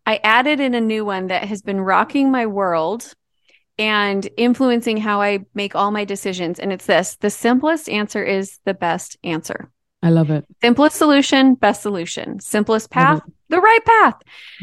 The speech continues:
Speaker 1: So I was asking myself this question recently, and that was what made me want to start this conversation. I asked myself the question, "How could this be easier?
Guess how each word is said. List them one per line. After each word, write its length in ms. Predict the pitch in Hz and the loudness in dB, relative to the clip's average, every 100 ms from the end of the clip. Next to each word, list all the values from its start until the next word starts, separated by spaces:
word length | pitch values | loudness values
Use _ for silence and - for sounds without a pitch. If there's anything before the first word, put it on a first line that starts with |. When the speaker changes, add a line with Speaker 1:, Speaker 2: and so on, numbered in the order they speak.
| - | -16
Speaker 1:
So 480 | - - 285 277 - - | -8 4 6 6 4 2
I 260 | 277 370 | 4 4
was 200 | 403 349 - | 2 0 0
asking 480 | 294 392 - 330 | 0 0 -4 -4
myself 480 | 285 269 - 247 247 | -2 -4 -4 -4 -2
this 200 | 240 233 | -4 -6
question 600 | - - 269 262 - 240 | -10 -4 -4 -2 -6 -6
recently, 680 | 202 202 - 196 190 190 185 | -4 -8 -8 -8 -4 -4 -2
and 180 | 202 208 | 0 2
that 140 | 220 | 2
was 100 | 254 | 2
what 140 | 269 226 | 0 0
made 200 | 226 226 | 0 0
me 100 | 220 | -2
want 160 | 202 | -2
to 60 | 196 | -4
start 260 | - 196 | -6 -6
this 140 | 190 - | -6 -10
conversation. 680 | 196 190 - 202 - 151 - _ - - - | -6 -6 -4 -4 -2 -4 -6 _ -20 -20 -4
I 80 | 233 | 2
asked 240 | 240 302 370 | 4 4 2
myself 320 | 370 294 269 | 2 2 2
the 80 | 254 | 0
question, 440 | 226 202 202 190 | 0 0 -2 -2
"How 180 | 196 254 | 0 0
could 160 | 349 | 0
this 160 | 359 - | -2 -4
be 200 | 247 - | -6 -6
easier? 440 | 196 185 - - | -8 -8 -8 -12